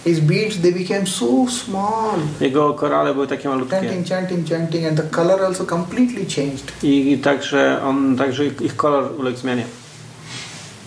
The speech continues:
Speaker 1: He wakes up two thirty in the morning.
Speaker 2: On wstawał o drugiej trzydzieści w nocy.
Speaker 1: And then after that, he starts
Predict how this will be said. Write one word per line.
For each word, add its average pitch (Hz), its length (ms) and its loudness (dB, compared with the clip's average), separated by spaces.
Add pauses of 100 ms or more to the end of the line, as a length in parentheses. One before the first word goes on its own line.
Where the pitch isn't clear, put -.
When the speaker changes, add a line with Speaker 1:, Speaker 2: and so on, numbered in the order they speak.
(1200)
Speaker 1:
He 160 140 2
wakes 185 360 4
up 202 160 2 (320)
two 196 160 2
thirty 190 380 2
in 196 200 0
the 175 80 4
morning. 175 500 0 (560)
Speaker 2:
On 143 320 2
wstawał 143 400 0
o 131 60 0
drugiej 131 280 0
trzydzieści 131 340 -6
w - 20 -2
nocy. 131 300 -2 (420)
Speaker 1:
And 180 280 2
then 190 180 4
after 190 300 -2
that, 185 600 2
he 175 200 -4
starts - 460 -4